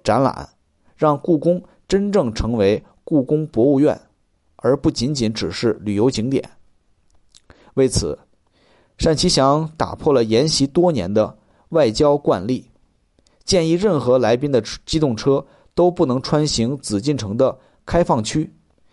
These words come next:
即便是国家元首。因为外宾车辆驶进紫禁城，车队穿过门洞时需要观众避让，这很容易发生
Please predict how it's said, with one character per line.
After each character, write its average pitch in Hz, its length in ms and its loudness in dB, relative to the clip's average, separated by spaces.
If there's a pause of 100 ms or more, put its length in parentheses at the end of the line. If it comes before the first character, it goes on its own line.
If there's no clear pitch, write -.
(120)
即 131 180 -2
便 160 220 2
是 120 200 0
国 107 220 0
家 127 180 2
元 107 220 -2
首。 - 280 -6 (1500)
因 180 160 0
为 175 280 4 (440)
外 180 180 2
宾 170 180 -4
车 175 200 0
辆 131 280 2
驶 107 220 -4
进 147 180 0
紫 98 160 -6
禁 120 160 -4
城， 101 320 -6 (600)
车 185 200 2
队 185 300 2 (220)
穿 185 240 -2
过 151 440 2 (160)
门 107 220 -2
洞 170 220 2
时 98 260 -4
需 - 160 -2
要 123 220 4
观 175 280 0
众 147 160 -2
避 139 180 -4
让， 127 220 -4 (460)
这 151 180 2
很 104 200 -2
容 90 200 -6
易 151 220 -2 (160)
发 143 240 0
生 143 300 -4